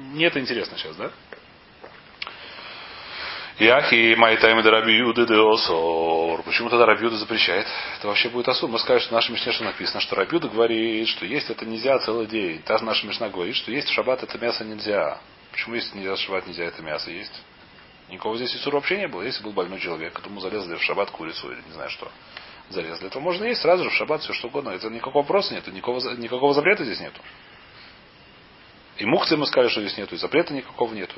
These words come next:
Ни мукции нету, ни млахи нету, ничего нету. Почему это нельзя есть? Да, сэр, почему он запрещает? Как он шаялю халева евреи.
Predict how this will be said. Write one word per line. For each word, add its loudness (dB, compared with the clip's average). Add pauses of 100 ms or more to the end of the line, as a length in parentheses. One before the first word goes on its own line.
(100)
Ни -6
мукции -2
нету, -4
ни -10
млахи 0
нету, -4
ничего 0
нету. -6 (840)
Почему -2
это -6
нельзя 0
есть? -6 (100)
Да, 4
сэр, -6 (100)
почему -6
он -6
запрещает? -4 (880)
Как -8
он 4
шаялю 4
халева 2
евреи. 0